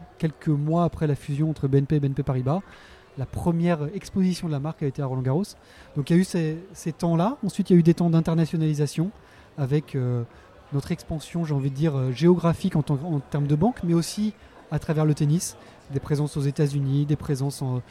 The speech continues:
euh, en Asie, des présences dans la majorité des pays européens.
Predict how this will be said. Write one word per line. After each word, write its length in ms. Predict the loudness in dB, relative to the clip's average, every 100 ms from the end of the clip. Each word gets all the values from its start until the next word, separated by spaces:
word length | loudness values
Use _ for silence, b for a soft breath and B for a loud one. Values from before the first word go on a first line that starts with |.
| B B -10 -4
euh, 160 | -2
en 240 | 0 4 6
Asie, 380 | 6 4 0
des 100 | 2
présences 460 | 0 0 -2 -2 -2
dans 240 | -4 -4 -8 -8
la 80 | -2
majorité 460 | 2 4 4 2 2
des 100 | 0
pays 220 | 0 0
européens. 460 | -2 -2 -2 -2